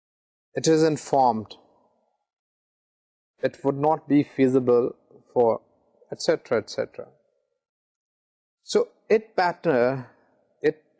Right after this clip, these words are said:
it pattern is impersonal and it brings formality in the structure of the communication. So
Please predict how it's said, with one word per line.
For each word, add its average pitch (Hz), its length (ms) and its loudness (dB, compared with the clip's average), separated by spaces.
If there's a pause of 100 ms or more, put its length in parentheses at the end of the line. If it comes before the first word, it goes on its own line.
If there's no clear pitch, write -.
(140)
it 170 260 -6
pattern 139 400 -2
is 151 300 0 (120)
impersonal 131 840 -2 (760)
and 160 280 -4 (120)
it 156 340 -6
brings 135 340 -2
formality 143 880 -2
in 151 120 -4
the 135 100 -2
structure 117 680 -4 (240)
of 117 180 -6
the - 100 -8
communication. 117 720 -4 (1120)
So 160 380 0